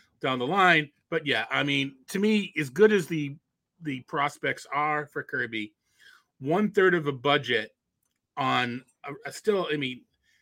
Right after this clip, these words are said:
a relative unknown. If, you know, we're scouting, we, people like James tell us all about him, but there's still an, an R, a shroud of mystery over every rookie.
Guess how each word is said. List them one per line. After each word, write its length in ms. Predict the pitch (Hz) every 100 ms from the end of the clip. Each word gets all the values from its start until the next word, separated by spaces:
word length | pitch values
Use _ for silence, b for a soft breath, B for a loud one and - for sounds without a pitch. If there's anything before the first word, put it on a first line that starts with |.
| _ _ -
a 60 | 180
relative 500 | 180 202 196 170 156 139
unknown. 400 | 139 120 98 107
If, 80 | -
you 80 | 139
know, 100 | 110
we're 140 | 117
scouting, 520 | 120 - 127 127 127
we, 120 | 123 117
people 260 | 127 135
like 140 | 123 110
James 340 | 120 123 120
tell 200 | - 123
us 140 | 120
all 140 | 127 117
about 280 | 160 214 185
him, 160 | 151 b b b b -
but 180 | 160
there's 200 | 165 151
still 240 | - 170 156
an, 80 | 147
an 300 | 143 135 139
R, 320 | 147 147 143
a 60 | 127
shroud 340 | - 147 139
of 120 | 120
mystery 600 | 127 135 - 123 104 98 _ _ _ -
over 300 | 120 113 117
every 300 | 120 117 110
rookie. 440 | 107 101 107 92